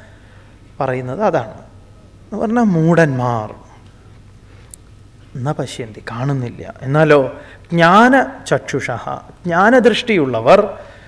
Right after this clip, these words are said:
പശ്യന്തി, കാണുന്നു. എന്താ അവർ കാണുന്നത്? അവരിങ്ങനെ തന്നെ കാണുന്നു. ഇപ്പോൾ നമ്മൾ രാവിലെ എഴുന്നേൽക്കുന്നത്,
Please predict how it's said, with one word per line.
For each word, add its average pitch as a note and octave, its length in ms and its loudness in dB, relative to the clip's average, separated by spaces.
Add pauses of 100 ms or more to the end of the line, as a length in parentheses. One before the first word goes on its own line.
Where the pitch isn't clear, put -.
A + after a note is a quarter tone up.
(240)
പശ്യന്തി, A#2+ 560 -4 (100)
കാണുന്നു. C#3 400 2 (1300)
എന്താ G3+ 260 6
അവർ G#3 220 8
കാണുന്നത്? D3 640 2 (920)
അവരിങ്ങനെ A3+ 520 6 (100)
തന്നെ F#3 200 2
കാണുന്നു. B2 480 -2 (1300)
ഇപ്പോൾ - 440 0 (880)
നമ്മൾ E3+ 260 2
രാവിലെ D#3 460 4
എഴുന്നേൽക്കുന്നത്, C#3+ 840 2